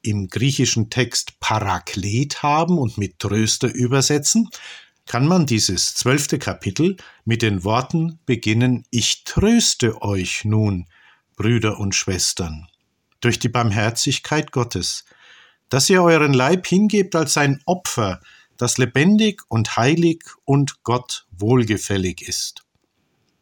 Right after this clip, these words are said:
Und schon wieder so ein Wort, wo wir hängen bleiben. Opfer.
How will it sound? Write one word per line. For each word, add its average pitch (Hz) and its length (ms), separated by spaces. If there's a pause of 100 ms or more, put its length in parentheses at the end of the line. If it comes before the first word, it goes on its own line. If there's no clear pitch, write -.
(140)
Und 98 140
schon 101 180
wieder 127 260
so 113 140
ein 104 200
Wort, 113 240
wo 104 140
wir 110 80
hängen 110 300
bleiben. 95 400 (420)
Opfer. - 500